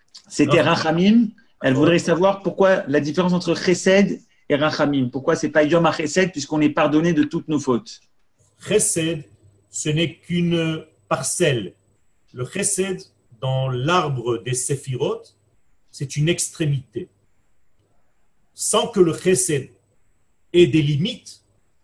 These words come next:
Speaker 2: c'est-à-dire en face du chesed, il y a la limite, la gevura,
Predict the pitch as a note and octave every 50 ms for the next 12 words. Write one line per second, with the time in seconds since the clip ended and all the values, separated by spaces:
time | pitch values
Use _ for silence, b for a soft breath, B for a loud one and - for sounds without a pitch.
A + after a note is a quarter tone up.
0 | _ _ _ _ _ _ - A#2 - C3 C3 C3+ B2+ - G#3+ A3 G3+ C#3+ C#3 E3
1 | D3+ - F3+ F#3 F3+ - - F#3+ E3 E3+ D3+ D#3 E3 E3+ D#3+ D#3 D3 C#3+ C#3+ C#3
2 | E3+ F#3 D3 _ - C#3 B2+ A#2+ G#2 - D#3+ E3 D3+ A#2 D3 C#3+ C3 D3+ G3 A#3
3 | - - _